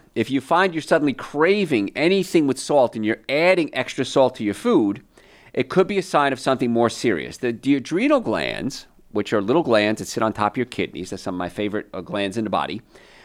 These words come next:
uh, if there's a deficiency in your adrenal glands, it could be called something called Addison's disease. And it can lead to intense cravings for salt. Now, again, yeah, you like salty foods, I get that, but intense cravings for salt is what we're talking about here.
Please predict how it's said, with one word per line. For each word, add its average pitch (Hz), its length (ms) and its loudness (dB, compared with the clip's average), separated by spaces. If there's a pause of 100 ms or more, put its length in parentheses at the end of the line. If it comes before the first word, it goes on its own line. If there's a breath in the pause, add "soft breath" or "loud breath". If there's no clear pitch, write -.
(260 loud breath)
uh, 127 300 2 (180)
if 135 140 -2
there's 160 180 4
a 151 60 2
deficiency 160 840 2
in 117 100 0
your 120 140 2
adrenal 165 300 2
glands, 104 520 2
it - 200 -4
could 170 260 0
be 143 160 2
called 127 380 0
something 117 320 -2
called 113 260 4 (140)
Addison's 117 520 -2
disease. 82 600 -12 (720 soft breath)
And 123 140 2
it 135 80 -6
can 151 160 4
lead 139 200 2
to 135 140 0
intense 143 580 0
cravings 113 540 2
for 107 140 -10
salt. 82 260 0
Now, 160 80 -2
again, 185 260 2 (320 soft breath)
yeah, 214 140 0
you 165 160 2
like 139 220 2
salty 113 360 0
foods, 117 300 0
I 92 80 2
get 107 240 2
that, 85 160 0
but 110 100 -4
intense 143 540 -2
cravings 151 640 0
for - 140 -10
salt 71 400 -8
is 80 100 -16
what 92 100 -10
we're - 60 -16
talking 92 340 -2
about 82 200 -4
here. 95 200 -10